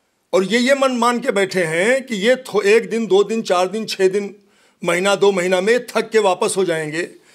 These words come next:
या हम इनको थका देंगे।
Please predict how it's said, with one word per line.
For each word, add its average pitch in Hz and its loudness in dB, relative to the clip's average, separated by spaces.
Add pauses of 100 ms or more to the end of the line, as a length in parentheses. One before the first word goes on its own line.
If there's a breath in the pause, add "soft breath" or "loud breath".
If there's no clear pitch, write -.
(440 soft breath)
या 226 2 (1500)
हम 240 2
इनको 254 4 (220)
थका 247 0
देंगे। 131 -10